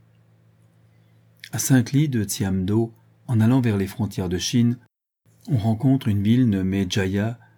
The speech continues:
qui, avec les contrées qui en dépendent, est soumise à un grand lama, portant le titre de Chakchuba.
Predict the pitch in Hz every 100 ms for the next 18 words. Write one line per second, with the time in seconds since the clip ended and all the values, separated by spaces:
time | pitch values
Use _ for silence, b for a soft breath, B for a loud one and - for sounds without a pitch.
0 | b b - 131 117 107 107 - 123 -
1 | 120 107 92 90 98 - 113 120 113 -
2 | b b 135 - 127 127 143 113 95 95
3 | 110 113 90 101 110 - b b b b
4 | - 113 - 139 135 98 - 139 131 98
5 | 92 92 - 127 117 - 107 90 90